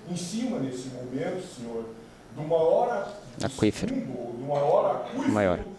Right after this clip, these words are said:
Speaker 1: de água doce do mundo, o aquífero Guarani. E parece que todos os dias esse aquífero sofre milhões de atentados.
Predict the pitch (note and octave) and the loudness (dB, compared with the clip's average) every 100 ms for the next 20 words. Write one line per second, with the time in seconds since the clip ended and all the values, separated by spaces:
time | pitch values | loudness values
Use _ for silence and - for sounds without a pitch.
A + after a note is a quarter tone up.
0 | - F#3 F3+ F#3 F#3 - A3+ - A3 F#3+ | -8 0 2 2 0 -2 -4 -6 -10 -10
1 | A#3 G3+ C#4 B3 - - - - - C4 | -6 0 2 2 -2 -6 -12 -6 0 2
2 | - D4 - A3 G3+ G3 F#3+ - E3 F3 | 2 0 0 0 2 4 6 4 2 -2
3 | E3+ E3+ - - - C#3+ F3 E3 F3+ A#3+ | -8 -10 -14 -16 -14 0 4 4 4 4
4 | A#3+ - A#3 - - - G#3 - C4+ E4 | 2 -2 -10 -14 -20 -10 -8 -2 2 2
5 | E4 B3+ G#3 D3+ - A#3 A3 G#3 F#3 - | 0 -4 -8 -4 -2 0 -2 0 -2 0
6 | G#3+ A3+ A3 G3+ - - - - G3+ F#3+ | -2 -4 -6 -8 -12 -14 -14 -4 0 0
7 | - F#3+ A3+ F#3 C4 - - F#3+ C3+ B2 | 0 -2 -2 2 4 4 4 2 2 0
8 | - E3+ F3 F3 E3+ | -2 4 6 6 2